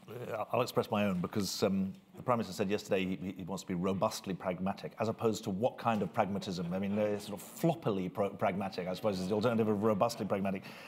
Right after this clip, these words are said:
But I'd, uh, uh, the, the way I would, uh, describe it is as follows. First, I don't think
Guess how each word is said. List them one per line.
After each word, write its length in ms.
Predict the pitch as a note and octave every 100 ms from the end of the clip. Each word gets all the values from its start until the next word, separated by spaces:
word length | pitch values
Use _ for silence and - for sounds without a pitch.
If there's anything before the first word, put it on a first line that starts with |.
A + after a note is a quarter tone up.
| -
But 100 | A2+
I'd, 120 | A#2 B2 -
uh, 40 |
uh, 260 | F3+ - - - - - C3+ C3+ C#3 C3
the, 140 | D3 D3
the 100 | D3
way 140 | E3 G3+
I 160 | F#3+
would, 200 | F3+ D3 - C3+
uh, 140 | C3
describe 440 | B2+ B2 B2+ B2
it 100 | G#2+
is 100 | G2
as 100 | F#2
follows. 300 | - E2+ C2+ - - _ - - _ _ _ _
First, 480 | - - D#3 G#2+ - -
I 60 | B2+
don't 320 | F#3 G#3+ A3
think 480 | - D3 A#2 -